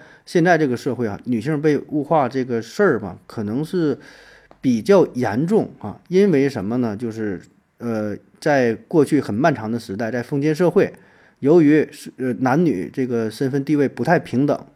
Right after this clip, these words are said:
对吧？女性被物化的问题一直很严重，到现在可能仍然在持续，持续着，对吧？就说什么彩礼的问题，什么嫁妆的问题，是吧？这个，这个就是经常被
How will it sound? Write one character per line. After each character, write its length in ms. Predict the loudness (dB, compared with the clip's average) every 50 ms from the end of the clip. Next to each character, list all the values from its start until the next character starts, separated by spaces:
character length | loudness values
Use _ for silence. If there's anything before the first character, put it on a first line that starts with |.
| _
对 60 | -12 -10
吧？ 120 | -10 -10 -6
女 180 | -2 -2 -2 0
性 180 | -2 -4 -2
被 140 | 0 0 -2
物 160 | -2 -2 -2
化 160 | -2 -2 -2 -2
的 80 | -2
问 120 | -4 -6 -6
题 80 | -6 -4
一 160 | -4 -4 -4
直 200 | -2 0 0 0
很 220 | 0 -2 -4 -4
严 240 | -6 -8 -8 -6 -4
重， 220 | -4 -4 -4 -6 -12 _ _ _ _
到 120 | -6 -6 -4
现 160 | -2 -2 0
在 160 | 2 0 0
可 120 | 0 -2
能 120 | -4 -2 -2
仍 120 | 0 0
然 160 | 0 0 0
在 100 | 0 -2
持 260 | -2 -4 -8 -12 -12 -10
续， 300 | -8 -6 -6 -6 -6 -8 -14 _ _
持 480 | -20 -20 -18 -18 -14 -6 -4 -2 -2
续 240 | -2 -2 -2 -2 -2
着， 180 | -2 -4 -6 -10 -14 _ -20 -20 _ _ _ _ _ _
对 80 | -8 -6
吧？ 60 | -4
就 100 | -2 0
说 100 | 0 2
什 80 | 2 2
么 120 | 0 0
彩 260 | -2 -4 -2 0 2 2
礼 140 | 2 2
的 100 | 0 0
问 160 | -2 -2 -2 -2
题， 140 | -4 -6
什 80 | -4 -6
么 80 | -6 -2
嫁 200 | 0 0 2 2
妆 160 | 2 0 -2
的 60 | -2
问 160 | -2 -4 -4
题， 260 | -6 -8 -12 -14 -14 -16 _ _ _ _ _ _ _ _ _ _ _ _ _ _ _
是 140 | -16 -12 -12
吧？ 120 | -10 -8
这 140 | -6 -6 -6
个， 100 | -6 -8
这 200 | -4 -2 0 0
个 100 | 0 0
就 140 | -2 -4 -8
是 100 | -10 -10
经 200 | -8 -6 -6 -6
常 180 | -6 -8 -6 -4
被 220 | -4 -4 -4 -6